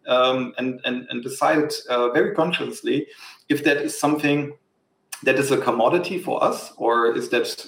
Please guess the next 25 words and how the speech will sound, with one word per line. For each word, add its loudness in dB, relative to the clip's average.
um, 0
something -4
like 0
a -10
system -6
of, -6
of -12
record 2
that, 0
uh, 6
that 0
we -2
can -6
buy, 6
and 2
if -4
we -2
buy, 4
then 0
we -8
actually -4
don't -4
buy 4
but 0
rent, 2